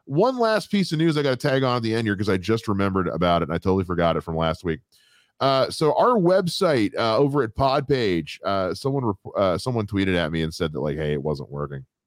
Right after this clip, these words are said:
Uh, that is because Podpage has unfortunately discontinued their free page hosting option. You now have to pay in order to use it, uh, which is irritating at,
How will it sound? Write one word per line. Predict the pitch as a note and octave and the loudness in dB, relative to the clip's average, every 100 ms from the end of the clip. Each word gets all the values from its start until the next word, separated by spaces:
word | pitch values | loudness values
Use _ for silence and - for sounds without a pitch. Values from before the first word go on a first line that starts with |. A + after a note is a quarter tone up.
| _ _ _ _ _ _ - | _ _ _ _ _ _ -6
Uh, | F2+ F2+ F2 E2+ | 0 2 2 2
that | E3+ F#3+ | 2 2
is | C#3+ | 0
because | D#3 D#3+ C#3+ | 0 0 0
Podpage | - D3+ C#3+ C3 B2 B2+ B2 - - - - - | 0 2 2 0 2 2 0 -10 -20 -20 -16 -2
has | C#3+ C#3+ | 0 2
unfortunately | C#3+ A#2+ D3+ F3+ D#3+ D3 C#3 D3 D#3+ | 0 0 2 2 2 0 0 2 2
discontinued | C3 - F3 - - F3+ E3 - G#3 F3+ C3+ C#3+ E3 D3 A2 | 0 0 0 0 -2 -2 -2 0 0 2 2 4 4 2 0
their | C3 C3+ C3 A#2 | 2 4 4 0
free | - B2+ B2 A#2+ | -2 2 4 2
page | A#2 G2+ E2+ | 2 0 2
hosting | D#2+ C#2+ D2 C2+ | 0 -2 -4 -4
option. | B1+ - C2 | -6 -8 -10
You | C#2 | -6
now | D#2 E2 | -2 0
have | D#2 | -2
to | - | -4
pay | - D#2+ | -4 -2
in | D2+ | 0
order | D2 C#2 | -2 -4
to | D2+ | 2
use | C3 C#3+ | 4 4
it, | D3 - _ _ _ _ _ _ - | 0 -4 _ _ _ _ _ _ -8
uh, | A#1 A#1+ A#1+ A#1+ A1+ | -4 -4 -4 -6 -6
which | C2+ C#2+ D2 | -6 -6 -4
is | C#2 C#2 - - _ _ _ _ - | -4 -4 -6 -10 _ _ _ _ -2
irritating | A#2 B2+ B2 B2+ B2+ B2+ A#2+ | 2 4 4 2 2 0 -2
at, | E2+ F#2 F2+ | 0 0 0